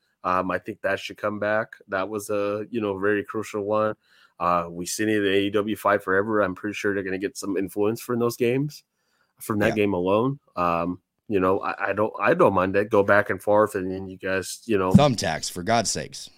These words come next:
Speaker 2: thumbtacks.
Speaker 1: Thumbtacks. Um, I know they, um, I know one was mentioned, uh, ambulance match. I know they haven't put that in, like,
Speaker 2: Didn't
Speaker 1: what,
Speaker 2: they
Speaker 1: that was
Speaker 2: just
Speaker 1: weak.
Speaker 2: do a barbed wire bat on N X T as well?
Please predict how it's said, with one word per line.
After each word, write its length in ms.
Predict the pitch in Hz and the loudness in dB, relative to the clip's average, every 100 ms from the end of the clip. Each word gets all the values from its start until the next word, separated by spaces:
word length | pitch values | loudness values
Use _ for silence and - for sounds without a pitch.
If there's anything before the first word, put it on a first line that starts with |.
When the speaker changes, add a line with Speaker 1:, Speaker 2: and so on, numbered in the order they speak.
| _ | _
Speaker 2:
thumbtacks. 380 | - 90 80 - | -8 -6 -6 2
Speaker 1:
Thumbtacks. 920 | 156 180 170 156 151 151 147 - - - | 8 8 8 8 8 8 4 -6 -10 -2
Um, 460 | 110 113 110 98 95 | 6 10 10 8 4
I 60 | 104 | 0
know 160 | 113 | 0
they, 580 | 113 120 117 107 104 110 - | 0 0 0 -4 -10 -18 -10
um, 440 | 101 98 95 92 92 _ _ _ - | -2 0 0 -2 -6 _ _ _ -10
I 60 | 117 | 0
know 120 | 117 | 0
one 240 | 113 117 117 | 2 0 2
was 200 | 110 - | -2 0
mentioned, 340 | 113 117 101 | -2 0 -2
uh, 160 | 90 87 | -2 -2
ambulance 520 | 98 104 113 117 107 | 0 2 2 2 2
match. 260 | 113 107 107 | 2 2 0
I 60 | |
know 160 | 101 104 | 0 0
they 160 | 104 101 | 2 2
haven't 380 | 107 104 98 - _ _ _ _ _ _ _ | 2 0 -10 -16 _ _ _ _ _ _ _
put 220 | 131 - | 0 4
that 200 | 104 104 | 2 2
in, 240 | 101 95 - | 0 -6 -10
like, 160 | 90 _ | -14 _
Speaker 2:
Didn't 120 | 220 | -2
Speaker 1:
what, 80 | 254 | 0
Speaker 2:
they 60 | 349 | 2
Speaker 1:
that 80 | 113 | 2
was 80 | |
Speaker 2:
just 160 | 123 175 | 4 6
Speaker 1:
weak. 120 | 135 | 8
Speaker 2:
do 120 | 156 | 8
a 60 | 143 | 6
barbed 280 | 110 123 139 | 6 4 6
wire 260 | 147 139 | 4 4
bat 320 | 95 101 127 - | 2 2 2 2
on 160 | 110 | 0
N 100 | 104 | 2
X 200 | 127 110 | 0 -2
T 220 | - 113 123 | -2 0 0
as 100 | 98 | 0
well? 240 | 117 127 | -2 -4